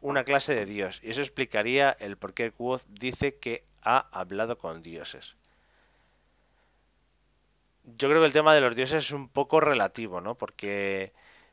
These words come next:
eh, más que dioses parece ser gente que ha controlado los nombres, algo de eso, ¿no? Ha aprendido a modelar y que la propia iglesia se ha encargado de,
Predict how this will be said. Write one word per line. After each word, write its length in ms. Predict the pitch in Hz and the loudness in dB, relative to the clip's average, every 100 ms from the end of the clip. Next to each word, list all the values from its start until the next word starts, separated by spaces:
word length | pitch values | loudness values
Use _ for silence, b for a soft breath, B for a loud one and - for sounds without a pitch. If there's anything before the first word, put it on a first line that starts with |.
| B | B
eh, 760 | - 117 110 110 110 110 107 - - | -8 -6 -2 0 2 2 0 -4 -10
más 320 | 123 127 151 | 0 2 4
que 120 | 165 | 2
dioses 280 | 147 147 160 | 2 0 0
parece 360 | 139 123 131 127 | 2 2 0 -2
ser 320 | 143 139 - - | -2 -2 -8 -12
gente 540 | - 139 147 131 123 | -4 -2 -2 -4 -4
que 840 | 123 120 110 107 104 98 98 - _ - | -2 -2 -2 -4 -4 -6 -8 -12 _ -8
ha 160 | 110 | -8
controlado 1080 | - 123 123 117 113 113 113 113 113 113 113 | -4 -6 -4 -4 2 2 2 2 0 0 -2
los 200 | 110 107 | -4 -2
nombres, 420 | 131 135 123 123 | -2 0 0 -2
algo 220 | 113 113 | -4 -2
de 120 | 113 | 0
eso, 200 | 131 135 | 0 -2
¿no? 160 | 127 131 | -2 0
Ha 40 | |
aprendido 440 | 123 113 113 117 113 | 0 -2 -4 0 2
a 80 | 110 | 2
modelar 580 | 110 113 120 123 - - b b b - | 0 2 6 6 4 -4 b b b -10
y 120 | 117 | -6
que 160 | 123 | 0
la 140 | 113 107 | 2 4
propia 220 | 117 131 | 2 0
iglesia 560 | 123 123 - 143 143 131 | 0 0 2 4 4 4
se 100 | 123 | -2
ha 40 | |
encargado 420 | 123 120 120 127 | 0 2 4 4
de, 540 | 123 113 104 95 92 | 4 2 0 -4 -8